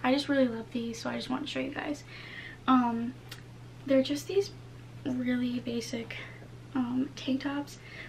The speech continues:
but they're, like, the mock neck tank tops. I have it in sage green, and this is gonna look really cute with, um, either a cardigan or a flannel. And then I also have a tan one, and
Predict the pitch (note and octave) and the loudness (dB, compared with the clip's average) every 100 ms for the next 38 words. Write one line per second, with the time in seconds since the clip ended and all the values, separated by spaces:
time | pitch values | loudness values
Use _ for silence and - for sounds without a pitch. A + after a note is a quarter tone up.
0 | - - C4 B3+ C4+ B3 A3+ A3 - D4 | -2 4 6 6 6 4 4 -4 0 2
1 | D4 - D4+ D4+ D4 D4 - - C4 - | 2 4 4 6 4 2 0 2 2 4
2 | B3+ B3+ - A#3+ A#3+ - B3 B3+ D4 B3+ | 2 2 2 2 0 0 0 0 0 0
3 | A#3+ B3+ D#4 - - - - - B3 - | 0 2 2 0 -10 -14 -14 -2 -2 -2
4 | - C#4 C4+ C4 B3+ A#3+ B3+ - A#3+ B3 | -2 2 2 0 0 0 -2 -4 -4 -2
5 | B3+ B3 - - - A#3 A3+ A3+ A#3+ - | -2 -2 -4 -8 -4 -2 -2 -2 -2 -4
6 | - - - - - - - B3 B3 A#3+ | -10 -16 -16 -16 -12 -12 -6 -2 0 -2
7 | - A3+ A#3+ B3+ B3 B3+ B3 A#3 - A#3+ | -2 -2 0 2 2 2 0 -2 -2 -4
8 | A#3+ A#3+ C#4+ E4+ F4+ - - - - - | -2 2 4 4 2 -6 -16 -16 -16 -16
9 | - - C4+ C4 B3+ B3+ B3+ B3+ A#3 A#3 | -16 4 6 8 6 2 2 2 4 2
10 | A#3 - - - - - - - - - | 0 -4 -12 -14 -14 -14 -16 -16 -16 -12
11 | - A3+ - A3 A3+ A#3 C4 C#4+ D4 D4+ | -6 -6 -4 -4 0 6 6 8 10 8
12 | - - - - - - - - - - | 4 -14 -14 -14 -14 -14 -14 -14 -14 2
13 | C#4 C4 B3+ B3 B3+ B3 | 6 8 8 6 6 6